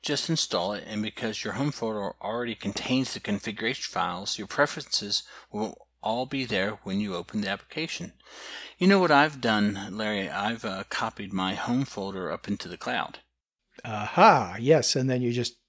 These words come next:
Speaker 2: put it back on your new installation from the
Speaker 1: Yes.
Speaker 2: cloud. Yeah.
Speaker 1: Yeah, I, uh, I've been using Google Drive, um, so I just copied that whole folder up, up, uh, to the, uh,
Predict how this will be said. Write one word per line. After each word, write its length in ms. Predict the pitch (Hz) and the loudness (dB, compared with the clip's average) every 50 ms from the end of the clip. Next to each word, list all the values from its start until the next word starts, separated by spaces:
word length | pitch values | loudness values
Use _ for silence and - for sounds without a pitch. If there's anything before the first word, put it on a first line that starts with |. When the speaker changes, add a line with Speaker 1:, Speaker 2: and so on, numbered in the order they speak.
| _ _ _ _ _ _ _ _ _ - | _ _ _ _ _ _ _ _ _ -4
Speaker 2:
put 140 | - 107 | -4 -4
it 80 | 117 - | 2 4
back 260 | 160 156 165 156 - | 6 6 6 4 4
on 180 | 135 131 131 127 | 0 0 2 0
your 280 | 131 127 131 127 127 | 0 2 2 2 0
new 440 | 127 127 123 131 131 127 127 127 117 - _ _ _ _ _ | 0 0 2 2 2 2 2 0 -2 -4 _ _ _ _ _
installation 640 | - 143 123 - - 160 156 170 165 - - 117 107 | -4 -2 0 2 4 6 6 8 6 6 4 2 0
from 220 | - - 131 135 | 0 2 2 4
the 80 | 147 139 | 4 4
Speaker 1:
Yes. 80 | 127 - | 4 4
Speaker 2:
cloud. 320 | 120 107 104 95 98 98 - | 4 2 2 0 -4 -2 6
Yeah. 260 | 147 175 247 302 - - - - - - - - - - - - - | 6 6 6 6 2 -6 -10 -18 -20 -18 -18 -16 -16 -14 -14 -12 -6
Speaker 1:
Yeah, 220 | - 123 120 - - | -2 0 0 0 0
I, 300 | - 131 131 135 139 135 | 0 2 4 4 4 4
uh, 300 | 131 127 120 120 113 101 76 | 4 2 2 0 0 -2 -2
I've 160 | 87 120 127 | -4 -4 0
been 160 | 135 135 131 | 2 2 2
using 440 | 127 120 110 123 117 113 110 107 104 | 2 2 2 2 4 4 4 4 2
Google 280 | 104 117 113 110 107 | 0 -4 -4 -4 -4
Drive, 640 | 101 95 110 113 120 117 107 107 107 107 107 - - - | -4 -2 2 2 2 2 2 0 -4 -6 -8 -10 -12 -12
um, 640 | - 101 98 101 104 104 101 101 104 104 107 104 98 - - - | -10 -10 -10 -10 -10 -8 -6 -4 -2 -2 -2 -4 -6 -10 -8 -6
so 300 | - - 113 110 107 107 | -4 -2 -2 -2 -2 -4
I 100 | 107 104 | -4 -4
just 480 | 107 110 104 - - - - - - - _ _ _ - - - _ - | -4 -4 -4 -4 -6 -8 -10 -10 -12 -12 _ _ _ -20 -20 -12 _ -4
copied 360 | - 120 113 120 - 131 127 | 0 0 0 0 0 -4 -2
that 240 | 123 117 107 - - - - | -2 0 0 -2 -4 -8 -14
whole 260 | - - - 117 127 135 | -14 -8 -6 -4 -4 -4
folder 480 | - - 123 120 120 117 123 117 120 - - - - - | -4 -4 -4 -4 -2 -4 -6 -6 -6 -8 -12 -14 -8 -8
up, 180 | 113 117 - _ _ _ _ _ - - - | -8 -8 -10 _ _ _ _ _ -18 -10 -8
up, 160 | 110 110 - _ _ _ - - 104 | -8 -8 -8 _ _ _ -12 -10 -8
uh, 380 | 107 107 107 107 107 107 107 104 - - | -6 -6 -6 -8 -8 -10 -10 -12 -12 -12
to 180 | - - 117 113 | -10 -8 -8 -8
the, 260 | 113 110 107 104 101 | -6 -6 -6 -6 -6
uh, 260 | 104 104 104 107 104 | -8 -8 -10 -12 -14